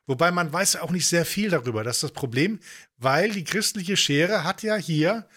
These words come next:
Taliban-mäßig alles kaputt gemacht, ne? Das heißt, die Erzählungen wurden abgeschnitten. Man weiß nur wenig aus bestimmten Chroniken. Und es wurde alles zerstört, alle Tempel und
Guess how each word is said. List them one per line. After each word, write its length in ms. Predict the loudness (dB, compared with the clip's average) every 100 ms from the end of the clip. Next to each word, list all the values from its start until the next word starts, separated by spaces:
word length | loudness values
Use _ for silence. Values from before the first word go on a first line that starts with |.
| -10
Taliban-mäßig 1080 | 0 0 2 2 0 0 0 0 0 -2 -4
alles 360 | -2 0 2 2
kaputt 340 | 0 -4 -4
gemacht, 540 | -2 -2 -4 -10 -20 -12
ne? 240 | -8 -6 -6
Das 200 | -4 0
heißt, 240 | 0 -2
die 340 | -4 -4 -6
Erzählungen 640 | -6 -2 -2 0 -2 -4 -8 -18 -20 _ -6
wurden 240 | -2 -2
abgeschnitten. 600 | -4 -6 -6 -2 -2 -2
Man 160 | -4 0
weiß 240 | 0 0
nur 100 | -2 0
wenig 280 | 0 0
aus 160 | -4 -8
bestimmten 420 | -8 -6 -6 -6
Chroniken. 640 | -4 0 2 0 -2 -4 -6 -20 -20 _ -2
Und 280 | 0 0 -2
es 160 | -2
wurde 220 | -2 0
alles 240 | 0 0 0
zerstört, 400 | 0 2 2 0
alle 200 | -6 -6
Tempel 460 | -2 -2 -2 -6
und 380 | -6 -12 -12 -12